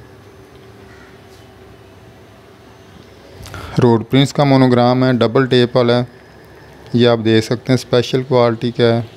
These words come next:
एक सौ रुपये इसकी प्राइस है। पाँच पीस की पैकिंग होती है ये, और ये पीछे डबल टेप भी इसके लगी हुई है।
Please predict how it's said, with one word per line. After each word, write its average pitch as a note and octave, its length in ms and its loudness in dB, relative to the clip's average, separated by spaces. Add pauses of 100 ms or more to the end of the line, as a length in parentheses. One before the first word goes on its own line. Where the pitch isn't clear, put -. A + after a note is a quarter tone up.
(260)
एक B2 200 2
सौ B2+ 200 0
रुपये B2+ 220 -4
इसकी A#2+ 220 -6
प्राइस A2+ 440 0
है। C3 140 -2 (1000)
पाँच A#2+ 280 2
पीस B2 240 -2
की B2+ 160 -6
पैकिंग B2 380 0
होती A#2+ 260 0
है A#2+ 80 4
ये, A2+ 340 0 (180)
और B2+ 100 2
ये A#2+ 160 2
पीछे A#2+ 280 -4
डबल A2 280 0
टेप A2+ 220 2
भी C3 100 -2
इसके C3 220 -2
लगी A#2 280 0
हुई A2 160 2
है। A2 140 -2